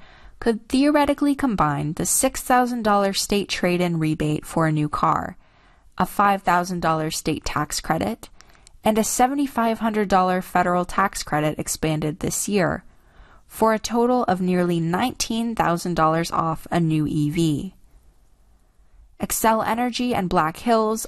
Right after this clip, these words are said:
offer a fifty-five hundred dollar rebate for income-qualified buyers of new E Vs, which are stackable with the trade-in rebate, but not stackable with the state E V tax credit.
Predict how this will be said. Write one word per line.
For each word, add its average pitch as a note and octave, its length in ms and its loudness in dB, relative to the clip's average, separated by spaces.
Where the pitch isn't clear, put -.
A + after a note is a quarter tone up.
offer G3 320 -2
a F#3+ 160 -2
fifty-five A3 720 -2
hundred G3 280 2
dollar E3+ 300 2
rebate D3+ 480 -2
for - 180 0
income-qualified D#3+ 1000 0
buyers D3 460 -2
of D#3+ 140 -6
new D3 240 -2
E D3 180 -2
Vs, D3+ 560 -2
which - 180 0
are G3 80 2
stackable F#3 680 -2
with D#3+ 140 -4
the D#3 120 -4
trade-in D3+ 480 0
rebate, F3 540 -2
but - 240 2
not B3+ 260 2
stackable D3+ 640 -2
with D3+ 140 -2
the E3 100 -8
state - 400 -2
E D3 140 -4
V C#3+ 180 -4
tax - 400 -2
credit. - 480 -10